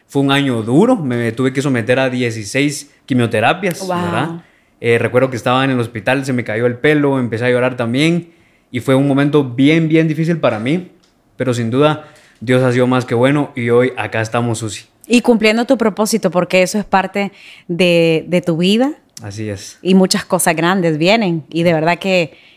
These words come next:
Speaker 2: es un honor poder compartir contigo y saber también que ese proceso te ha ayudado a ser una mejor persona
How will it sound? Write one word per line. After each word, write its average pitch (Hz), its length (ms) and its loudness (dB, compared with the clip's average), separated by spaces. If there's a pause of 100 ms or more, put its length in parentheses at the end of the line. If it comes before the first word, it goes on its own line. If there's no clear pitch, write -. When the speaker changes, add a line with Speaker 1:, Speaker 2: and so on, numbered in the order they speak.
(120)
Speaker 2:
es 175 220 0
un 190 100 -2
honor 175 240 2
poder 175 260 2
compartir 170 460 -2
contigo 170 460 0
y 156 80 2
saber 156 340 0
también 170 380 2
que 165 100 0
ese 165 160 -2
proceso 160 380 -4
te 180 100 0
ha - 20 4
ayudado 165 380 4
a 175 60 -2
ser 175 180 -6
una 175 160 -2
mejor 202 400 0
persona 220 520 0